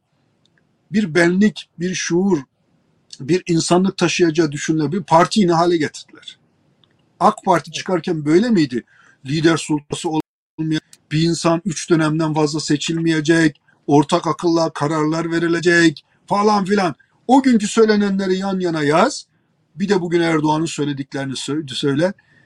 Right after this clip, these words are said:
Erdoğan'ın etrafında yaşayan, Ed-, Erdoğan'ın etrafında görev yapan hiçbir insanda ne karakter kalmıştır, ne şahsiyet kalmıştır. Ne şeref kalmıştır, ne ha-, Şimdi düşün sen, Sağlık Bakanısın, bu cümleyi dinliyorsun televizyonda. Onlar kendi,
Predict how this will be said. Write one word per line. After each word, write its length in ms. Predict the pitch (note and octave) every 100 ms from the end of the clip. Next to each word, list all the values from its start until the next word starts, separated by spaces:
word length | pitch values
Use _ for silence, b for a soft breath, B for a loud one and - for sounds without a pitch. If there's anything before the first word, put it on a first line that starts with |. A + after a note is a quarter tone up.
| b _ _ _ _ -
Erdoğan'ın 460 | D#3+ G#3 G#3 G3 D#3
etrafında 640 | F3+ - G3 E3+ F3 D3
yaşayan, 640 | C#3 F3+ - E3+ D3+ C3 C#3
Ed-, 300 | D#3+ G3 F3+
Erdoğan'ın 400 | E3+ F3 F3+ D3+
etrafında 460 | D#3 - F3 E3+ D3
görev 280 | C#3+ F#3
yapan 280 | F3 C#3+ C#3+
hiçbir 320 | E3+ - G#3+
insanda 480 | F3+ D3+ D3 B2+ A#2 B2+
ne 80 | G3
karakter 480 | - E3+ F3 - F#3+
kalmıştır, 560 | - E3 E3 D#3+ A3 E3+
ne 100 | D3
şahsiyet 540 | - C#3 - C#3 C3
kalmıştır. 500 | - A#2+ A2+ - - b b b
Ne 140 | C#3+ F#3
şeref 420 | - F#3 F#3+ -
kalmıştır, 480 | D3+ C#3+ D3 - G3
ne 60 |
ha-, 160 | D3 C#3 b -
Şimdi 200 | B3 G#3+
düşün 220 | B3 F#3
sen, 220 | F3+ C#3+
Sağlık 400 | - A3+ B3 A#3
Bakanısın, 540 | G3+ D3+ D#3 D3+ A#3+ A#3 _ _ _ _ C#4
bu 120 | C4
cümleyi 380 | A3+ G3+ G#3+ G3+
dinliyorsun 480 | G#3+ A3 F#3+ F3+
televizyonda. 680 | D#3 E3+ D3+ C3 C3+ A#2+ - _ _ _ _ _ -
Onlar 280 | C3 D3 D3
kendi, 460 | D3 D#3 E3 D#3